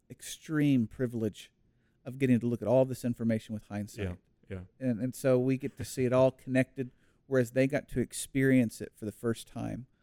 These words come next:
Speaker 1: Uh, maybe would you just take us through kind of an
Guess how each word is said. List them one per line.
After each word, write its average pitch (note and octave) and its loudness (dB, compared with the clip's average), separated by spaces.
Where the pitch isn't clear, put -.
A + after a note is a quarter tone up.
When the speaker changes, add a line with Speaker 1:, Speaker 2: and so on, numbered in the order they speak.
Speaker 1:
Uh, C3+ 4
maybe B3 0
would F3 0
you F#3 -2
just F#3 0
take E3 0
us C#3+ -4
through C#3 4
kind C#3 2
of B2 2
an A2+ 0